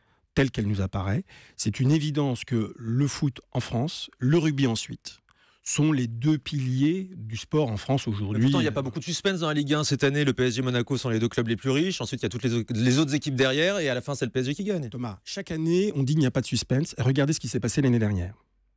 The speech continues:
Speaker 1: Finalement, le Paris Saint-Germain n'a pas écrasé, euh, le championnat parce qu'il y a eu, euh, bah, des incidents, des blessés, euh,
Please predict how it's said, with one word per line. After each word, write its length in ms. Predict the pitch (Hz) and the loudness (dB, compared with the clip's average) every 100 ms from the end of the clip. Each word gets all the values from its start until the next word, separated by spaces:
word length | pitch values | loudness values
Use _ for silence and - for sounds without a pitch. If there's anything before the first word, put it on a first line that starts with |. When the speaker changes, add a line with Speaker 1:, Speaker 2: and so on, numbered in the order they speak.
| - - - | -16 -14 -10
Speaker 1:
Finalement, 440 | - 147 143 151 170 | 0 2 4 4 2
le 60 | |
Paris 180 | 151 123 | 0 -2
Saint-Germain 420 | 123 117 123 151 | -2 -2 0 2
n'a 100 | 143 | 0
pas 160 | 113 127 | 0 0
écrasé, 640 | 120 113 113 113 135 147 151 | -2 -2 -2 0 2 2 0
euh, 280 | 113 110 107 | 0 0 0
le 120 | 107 | 0
championnat 640 | 104 101 104 104 117 180 - - - | -2 -2 0 2 2 0 -2 -12 -8
parce 160 | - - | -4 0
qu'il 140 | 131 | 2
y 80 | 120 | 2
a 80 | 110 | 0
eu, 420 | 107 117 131 127 | -2 -2 0 2
euh, 160 | 101 98 | 0 0
bah, 300 | 98 92 92 - - - | -2 -2 -6 -12 -16 -4
des 100 | 104 | 0
incidents, 640 | 107 - 139 120 120 123 | 2 2 2 2 2 0
des 120 | 120 | 2
blessés, 720 | 123 151 - 135 135 135 139 | 2 2 2 2 2 2 0
euh, 140 | 123 | 0